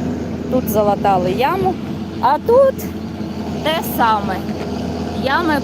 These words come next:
по сантиметрів три-п'ять залишились. Тут взагалі вони розбили, поки ремонтували. Я показала в своєму відео, і що ми бачимо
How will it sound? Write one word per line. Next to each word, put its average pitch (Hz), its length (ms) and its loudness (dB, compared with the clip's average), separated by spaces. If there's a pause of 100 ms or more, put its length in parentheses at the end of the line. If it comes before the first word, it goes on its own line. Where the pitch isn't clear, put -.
по 226 320 2 (960)
сантиметрів 254 720 -2 (960)
три-п'ять 247 1000 -2
залишились. 214 920 -2 (540)
Тут 320 120 -2 (120)
взагалі 240 500 -2
вони 311 220 0
розбили, 294 640 0
поки 269 260 0
ремонтували. 254 880 0 (1900)
Я 453 160 2
показала 311 500 2
в - 160 -4
своєму 294 360 2
відео, 349 460 2 (120)
і 508 340 4 (100)
що 392 280 4 (500)
ми 311 160 4
бачимо 240 580 0